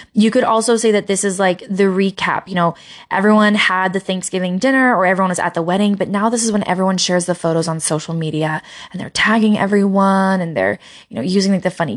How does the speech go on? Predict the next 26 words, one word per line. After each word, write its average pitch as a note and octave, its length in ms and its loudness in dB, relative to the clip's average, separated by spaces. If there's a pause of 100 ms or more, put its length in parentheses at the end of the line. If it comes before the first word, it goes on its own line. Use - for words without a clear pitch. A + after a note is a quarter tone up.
gifs D4 320 2
and B3+ 140 -2
stuff A#3+ 240 0
like A#3+ 180 0
that A#3 220 2
to, G3+ 80 -6
like, F3 100 -2
get F3 100 -2
everyone E3+ 200 -4
into A3 160 0
it. - 80 -4
This A#3+ 160 -4
is A#3+ 100 -10
the C4 100 -4
sharing F#3 520 -2
back. D3 240 -2
This G3+ 160 -2
is, A3 100 -4
like, A3+ 140 0
the, G3 100 2
"Hey, G3 320 -2
the, F#3+ 120 -8
here's C4 240 0
how C4+ 180 2
it - 100 -2
went." E3 380 -4